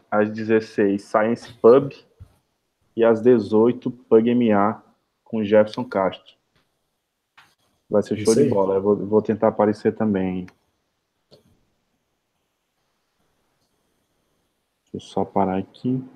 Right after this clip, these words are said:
Speaker 1: Então, convido a todos, se você que tá assistindo aí estiver pro São Luís Maranhão, o convite tá feito. Shopping da Ilha, bem fácil de chegar.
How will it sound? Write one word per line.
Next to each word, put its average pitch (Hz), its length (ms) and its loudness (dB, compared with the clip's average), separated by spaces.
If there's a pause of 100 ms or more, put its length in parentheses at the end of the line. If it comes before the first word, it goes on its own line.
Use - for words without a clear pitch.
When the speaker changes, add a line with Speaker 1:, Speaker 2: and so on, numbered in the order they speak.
(1300)
Speaker 1:
Então, 123 840 6 (160)
convido 127 340 6
a 120 60 8
todos, 131 680 4
se - 220 -8
você 107 480 2
que 107 80 -16
tá 107 120 2
assistindo 107 380 -4
aí 101 420 0 (640)
estiver 104 360 2
pro 101 100 -8
São 107 240 -2
Luís 104 200 0
Maranhão, 104 440 2
o 139 100 -8 (1040)
convite 104 400 -4
tá - 140 0
feito. - 580 -2 (480)
Shopping 101 380 -2
da 98 160 4
Ilha, 117 240 2
bem 104 180 0
fácil 104 380 -4
de 104 80 -6
chegar. 101 600 -2